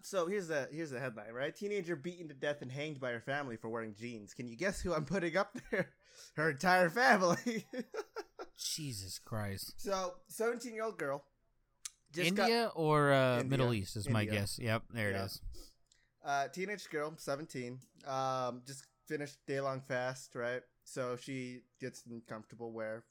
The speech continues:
Speaker 1: uh, I guess for her, that's jeans and whatnot, right? Older family
Speaker 2: Okay.
Speaker 1: members disappro-, disapproved of her, her looks, right? It's not traditional. It's not what they normally would wear.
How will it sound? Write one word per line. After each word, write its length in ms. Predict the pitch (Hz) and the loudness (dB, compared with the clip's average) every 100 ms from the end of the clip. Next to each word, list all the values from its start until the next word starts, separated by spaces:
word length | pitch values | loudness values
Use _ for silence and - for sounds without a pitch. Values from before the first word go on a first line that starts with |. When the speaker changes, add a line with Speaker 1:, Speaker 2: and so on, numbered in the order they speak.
| - | -12
Speaker 1:
uh, 240 | 113 98 101 | -10 -10 -12
I 40 | |
guess 180 | 101 101 | -14 -18
for 180 | - 104 | -16 -12
her, 200 | 107 110 | -10 -8
that's 260 | 110 107 - - | -10 -12 -16 -8
jeans 400 | 117 120 120 117 | -8 -6 -10 -10
and 120 | 110 | -10
whatnot, 420 | 107 110 110 127 | -12 -12 -10 -10
right? 260 | 117 135 - - - - - - _ _ - | -8 -10 -10 -20 -20 -20 -20 -20 _ _ 0
Older 300 | 180 175 170 | 2 2 0
family 340 | 165 143 143 | 0 0 -2
Speaker 2:
Okay. 60 | 135 | -4
Speaker 1:
members 400 | 131 151 196 - - _ _ _ _ _ | -2 -4 -4 -8 -14 _ _ _ _ _
disappro-, 760 | 240 214 202 202 180 170 156 160 _ - | 0 0 -2 2 6 6 4 -2 _ -10
disapproved 640 | 160 170 - 143 143 135 | -10 -8 -6 -6 -6 -10
of 240 | 139 123 - | -10 -10 -8
her, 380 | 120 113 113 127 | -8 -6 -8 -6
her 160 | 131 | -6
looks, 420 | 135 113 131 - | -4 -6 -8 -14
right? 260 | 113 107 120 131 | -10 -8 -8 -12
It's 180 | - | -14
not 380 | 127 113 113 110 _ _ _ _ | -10 -8 -8 -10 _ _ _ _
traditional. 840 | 175 143 139 135 143 131 123 123 | -6 -4 -4 -4 -8 -6 -4 -6
It's 160 | 120 131 | -10 -10
not 160 | 113 | -8
what 120 | 110 113 | -8 -8
they 80 | 120 | -8
normally 300 | 113 113 110 | -8 -8 -8
would 120 | 107 | -8
wear. 300 | 107 110 | -8 -10